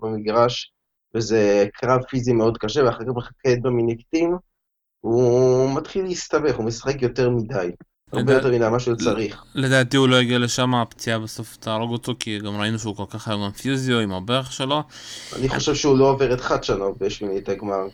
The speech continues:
Speaker 1: כי הוא טורניר החזרה של חדשנוב לעניינים.
Speaker 2: טוב, בוא נעבור ככה על הפתעות ככה. אה, פוניני בסוף הצליח ככה לברוח מדל, אה, בוניס, אה, וההפתעה ללא ספק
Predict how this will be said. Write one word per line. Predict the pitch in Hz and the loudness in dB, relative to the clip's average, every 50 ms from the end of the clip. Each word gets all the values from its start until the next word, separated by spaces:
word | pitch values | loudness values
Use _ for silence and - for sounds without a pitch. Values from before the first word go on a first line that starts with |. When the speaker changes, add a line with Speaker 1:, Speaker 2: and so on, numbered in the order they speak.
| - - | -12 -10
Speaker 1:
כי | - | -8
הוא | 87 90 87 90 90 92 90 90 107 113 - _ _ _ - - _ - - - - - | -8 -6 -4 -4 -4 -4 -4 -6 -6 -8 -12 _ _ _ -20 -20 _ -20 -20 -18 -10 -4
טורניר | 120 113 113 123 131 135 | -2 2 4 6 6 6
החזרה | 131 131 127 101 120 117 120 123 | 4 4 2 4 4 4 4 4
של | - 113 107 - | 4 2 0 0
חדשנוב | - - - 117 110 - 107 92 92 90 90 92 107 107 | -2 -4 -2 -2 -2 0 -2 0 0 0 -2 -2 -4 -4
לעניינים. | 92 90 92 95 92 90 90 90 90 101 107 - _ _ _ _ _ - | -4 -4 -2 -2 -2 -2 -2 -4 -4 -6 -8 -12 _ _ _ _ _ -4
Speaker 2:
טוב, | 165 143 135 | -4 -2 2
בוא | 151 156 | 2 4
נעבור | 160 156 151 143 | 4 4 2 0
ככה | 143 147 151 | 0 0 0
על | 135 | 2
הפתעות | 131 127 131 - - - - 120 - 139 151 156 156 - | 2 0 -2 -6 -10 -6 -4 -2 0 2 2 0 0 -2
ככה. | - 160 156 147 - - 170 165 165 - - | -2 -2 -2 -2 -2 0 2 4 4 4 2
אה, | 135 131 123 123 120 - | 2 2 2 0 0 -2
פוניני | - 123 123 135 143 143 139 | -4 -2 -2 0 0 0 0
בסוף | 127 123 127 - 131 120 | -2 -2 -2 -4 -4 -6
הצליח | 120 - - 127 131 131 - | -6 -6 -4 -4 -4 -4 -4
ככה | 120 127 127 | -4 -2 -2
לברוח | 120 117 117 127 131 131 120 117 | -2 0 2 2 2 2 0 -2
מדל, | 127 123 117 113 117 117 117 117 | -2 -2 -2 0 0 0 0 2
אה, | 117 113 110 | 2 0 0
בוניס, | 110 110 123 131 135 143 156 165 175 185 170 - - - - - - - - - - | 0 0 0 2 2 2 2 2 2 0 -2 -6 -12 -14 -18 -18 -18 -18 -14 -6 0
אה, | 127 127 127 120 | 2 2 4 4
וההפתעה | 127 123 120 - - - 123 127 135 139 | 4 2 2 0 -2 0 2 4 4 4
ללא | 143 139 139 143 | 2 0 -2 -2
ספק | 135 131 - 131 123 - - - 135 139 139 | -4 -6 -8 -10 -10 -8 -4 0 0 0 0